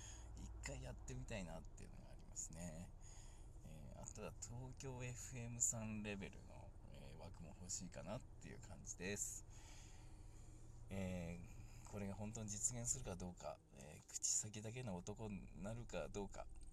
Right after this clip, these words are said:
えー、皆さん見届けてください。あの、僕の肌感覚的にはですね、あの、すごい、えー、物事が、えー、スピーディーに、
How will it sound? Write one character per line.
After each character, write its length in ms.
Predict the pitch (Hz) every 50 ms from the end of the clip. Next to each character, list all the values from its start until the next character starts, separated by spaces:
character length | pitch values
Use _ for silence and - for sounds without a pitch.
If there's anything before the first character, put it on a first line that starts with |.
| - - - - 80
え 160 | 78 76 71 -
ー、 20 |
皆 180 | 80 85 85 85
さ 140 | - 82
ん 60 | 67 64 - -
見 80 | -
届 280 | - - 85 90 92 -
け 60 | 92
て 100 | - -
く 100 | - -
だ 100 | - -
さ 120 | - -
い。 40 | - - - - - - - - - - - - - - - - - - - - - - - - - - - 76
あ 40 | 71
の、 240 | 73 76 69 67 73 87
僕 220 | 123 147 - - 147
の 80 | 117
肌 380 | 95 - - - 101 110 131 127
感 260 | - - 139 139 135
覚 240 | - - 127 - -
的 200 | - 127 120 -
に 160 | 123 127 113
は 60 | 87
で 120 | 80 101 -
す 180 | - - - - -
ね、 160 | 87 - - - - - - - - - - - - - - - -
あ 40 | - - - - -
の、 80 | - - - - - - - - - - - - - - - - - - - - - -
す 320 | - - - - - - 175
ご 220 | 170 - 151 170
い、 340 | 170 170 151 123 98 85 85 - - - -
え 500 | 85 82 80 78 76 73 78 - - - - - - - - - - - - - 98
ー、 40 | 101
物 240 | 101 101 107 117 123 123 104
事 140 | 90 - -
が、 260 | - - 78 76 67 - - - - - - - - - - - - - - - -
え 100 | - -
ー、 80 | - -
ス 260 | - - 156 147 - - -
ピ 80 | 156
ー 200 | 165 170 160 139
デ 60 | 104 92
ィ 20 |
ー 40 | 78
に、 220 | 62 - - -